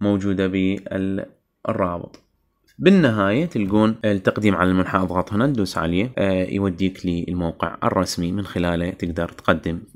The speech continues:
من آه، ينفتح التقديم. تمام شباب، فلهنا أنا كملت الشرح عن المنحة. اكتب لي رأيك بالمنحة.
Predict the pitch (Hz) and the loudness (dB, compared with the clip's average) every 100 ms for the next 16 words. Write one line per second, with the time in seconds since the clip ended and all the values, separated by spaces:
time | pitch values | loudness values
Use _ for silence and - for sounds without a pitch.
0 | - 90 82 85 - _ - 82 _ _ | -8 -6 -4 -6 -10 _ -18 -18 _ _
1 | _ - - 85 85 95 90 - - - | _ -12 -8 -8 -6 -6 -8 -10 -12 -10
2 | 90 - 85 - _ _ _ _ _ _ | -10 -10 -14 -14 _ _ _ _ _ _
3 | _ _ _ _ - - - - - _ | _ _ _ _ -20 -20 -20 -20 -20 _
4 | _ 90 92 98 - 101 135 139 _ 120 | _ -2 0 -2 -2 0 0 -4 _ 2
5 | 117 117 - 135 147 139 127 117 117 113 | 4 4 0 -2 0 0 0 0 -2 -2
6 | 120 101 - 90 87 85 80 82 131 131 | -2 -6 -6 -6 -6 -8 -6 0 0 0
7 | 131 - - - 107 98 98 92 - 87 | -8 -10 -8 -2 2 2 2 -2 -4 -4
8 | 85 113 117 107 | -2 -2 -2 -6